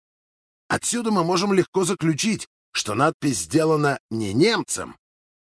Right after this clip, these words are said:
а каким-то разиней, который перемудрил, желая скрыть концы в воду. Итак, повторяю, что это обыкновенная хитрость в целях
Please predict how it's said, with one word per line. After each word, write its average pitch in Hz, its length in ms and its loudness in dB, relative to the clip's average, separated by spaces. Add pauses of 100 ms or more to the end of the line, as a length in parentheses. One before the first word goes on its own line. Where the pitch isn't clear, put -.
(160)
а 151 120 0
каким-то 214 440 -2
разиней, 127 800 2 (240)
который 160 480 2 (360)
перемудрил, 175 760 4 (200)
желая 139 400 2
скрыть - 400 0
концы 127 400 -4
в 101 60 -4
воду. 87 400 -6 (580)
Итак, 160 380 0
повторяю, 170 640 0
что - 180 -4
это 127 320 0 (260)
обыкновенная 120 880 0
хитрость - 580 -4 (220)
в - 60 -8
целях 208 360 0